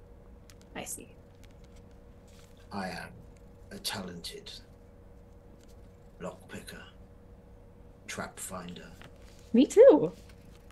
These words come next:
Speaker 1: If we run into traps, we'll make quite a pair.
Speaker 2: If you can be useful to me down there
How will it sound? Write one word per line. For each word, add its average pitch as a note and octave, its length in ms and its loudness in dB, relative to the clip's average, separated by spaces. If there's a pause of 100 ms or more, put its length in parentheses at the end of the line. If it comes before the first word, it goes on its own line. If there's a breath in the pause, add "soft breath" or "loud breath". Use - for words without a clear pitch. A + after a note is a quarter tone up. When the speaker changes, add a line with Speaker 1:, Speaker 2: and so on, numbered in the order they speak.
(760)
Speaker 1:
If - 320 -14
we F3+ 80 2
run G3 180 0
into D#3+ 160 0
traps, - 400 2
we'll D#3+ 100 4
make C#3 140 0
quite D#3 220 0
a - 40 -2
pair. - 300 -8 (2000)
Speaker 2:
If - 380 -12 (460)
you F3+ 140 -6 (100)
can F3+ 180 -8
be F3 120 -10
useful F3+ 580 -4
to - 140 -12
me - 200 -14
down D#2 320 -12
there F2+ 260 -10